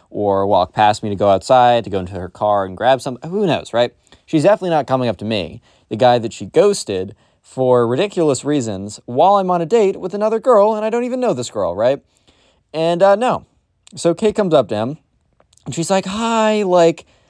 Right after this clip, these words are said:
what's your name?" And, like, goes up to, like, the, uh,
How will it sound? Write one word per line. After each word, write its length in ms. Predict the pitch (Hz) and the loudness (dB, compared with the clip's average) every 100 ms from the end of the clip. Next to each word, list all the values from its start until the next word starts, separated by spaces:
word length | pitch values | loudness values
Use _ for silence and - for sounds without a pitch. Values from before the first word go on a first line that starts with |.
| _ - | _ 0
what's 280 | 233 247 | 2 2
your 220 | 240 254 262 | 2 2 2
name?" 360 | 247 180 143 | 4 4 2
And, 140 | 127 131 | 2 2
like, 340 | 120 - - | 2 0 -8
goes 300 | 120 131 131 | -2 0 0
up 220 | - 113 | 0 -2
to, 120 | - 107 | -4 -4
like, 240 | 104 - | -4 -6
the, 280 | 104 95 92 | -8 -4 -2
uh, 540 | 87 85 80 80 82 | 0 0 0 -2 -6